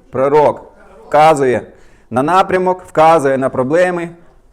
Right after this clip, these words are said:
вказує, що треба змінити. А от євангеліст, він далі за всіх, то він досягає невіруючих. Потім іде пастор і потім іде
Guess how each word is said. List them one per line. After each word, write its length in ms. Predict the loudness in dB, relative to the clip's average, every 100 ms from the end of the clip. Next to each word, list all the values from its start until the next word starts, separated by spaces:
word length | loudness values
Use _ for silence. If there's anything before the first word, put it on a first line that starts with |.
| _
вказує, 480 | 0 2 2 -2 -6
що 120 | -6
треба 240 | -6 -6
змінити. 600 | -6 -6 -6 -6 -6 -8 -10 -20 -6
А 100 | -4
от 120 | -2
євангеліст, 480 | -4 -2 -2 -2 -6
він 120 | -2
далі 340 | 2 4 2
за 100 | 0
всіх, 360 | -4 -4 -8 -8
то 160 | -8 -6
він 160 | -4
досягає 420 | -4 -4 -2 -2
невіруючих. 640 | -2 -2 -2 -2 -4 -8 -14 -16 -20 _ _
Потім 320 | -2 -2 0 -4
іде 360 | 0 0 -2 -6 -8
пастор 400 | -2 0 0 -4
і 40 | -4
потім 380 | -2 -2 -4 -2
іде 360 | 0 0 -2